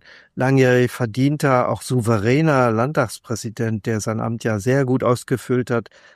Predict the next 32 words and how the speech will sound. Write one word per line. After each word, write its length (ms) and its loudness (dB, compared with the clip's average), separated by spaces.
vor 160 -6
allen 80 0
Dingen 160 2
im 40 -2
Blick 220 0
auf 280 -2
die 140 -6
Verteidigung 640 2
der 120 2
Demokratie, 800 0
ähm, 680 -4
und 380 -2
den 120 -4
Umgang 400 2
auch 140 -2
mit 180 -4
der 160 0
A 140 0
F 140 -10
D, 360 2
äh, 220 -8
da 420 0
auch 160 -4
bundesweit, 960 -2
äh, 140 -10
Akzente 580 -2
gesetzt 480 -6
hat. 260 -18
Man 560 -6
wundert 340 2
sich 360 -8
dann, 380 -2